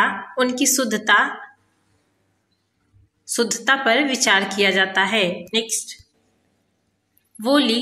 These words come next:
किसे कहते हैं? भाषा के क्षेत्रीय रूप को बोली कहते हैं। एक भाषा में स्थान भेद से बोलचाल के कई रूप होते हैं। ऐसे रूप भाषा विशेष की बोलियां कहे जाते हैं। Next,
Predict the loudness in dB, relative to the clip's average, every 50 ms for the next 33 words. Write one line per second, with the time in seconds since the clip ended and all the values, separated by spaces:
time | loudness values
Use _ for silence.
0 | -2 -4 -4 -2 -2 0 0 0 0 0 0 -2 -2 0 2 2 4 4 2 0
1 | 0 -2 -6 -12 -16 -16 _ _ _ _ -20 -20 -20 _ -4 0 2 4 4 4
2 | 2 2 0 2 2 2 2 2 0 0 0 0 0 0 0 -2 0 0 0 0
3 | 0 0 -2 -2 -2 0 0 0 0 2 2 2 4 4 4 2 2 0 -2 -2
4 | 0 0 2 2 2 2 0 -2 -4 -8 -14 -18 -20 -20 -20 _ -8 -2 2 2
5 | 2 2 0 -2 0 2 2 2 2 0 0 0 0 -2 -2 -4 -2 0 0 0
6 | 0 -2 -4 -2 0 2 2 2 2 -2 -2 -2 0 0 -2 -2 -2 0 0 0
7 | 0 0 0 2 0 0 0 0 2 2 2 0 -2 -4 -4 -6 -6 -4 -2 0
8 | 0 0 0 0 -2 -2 -2 -4 -4 -4 -6 -4 -2 0 -2 0 0 0 -2 -2
9 | -2 -4 -8 -14 -16 -16 -16 -18 -12 _ 2 2 2 4 4 4 4 4 4 4
10 | 4 2 2 2 -2 -8 -16 -20 -20 _ -8 -2 0 2 2 2 2 0 0 0
11 | -2 -2 0 -2 -2 -2 -4 -6 -6 -4 -2 0 2 2 2 2 2 2 2 0
12 | 0 -2 -4 -4 -2 -2 -2 -2 0 0 -2 -2 -2 -4 -6 -4 -2 -2 -2 -2
13 | -4 -8 -10 -6 -4 -4 -4 -4 -4 -6 -6 -8 -10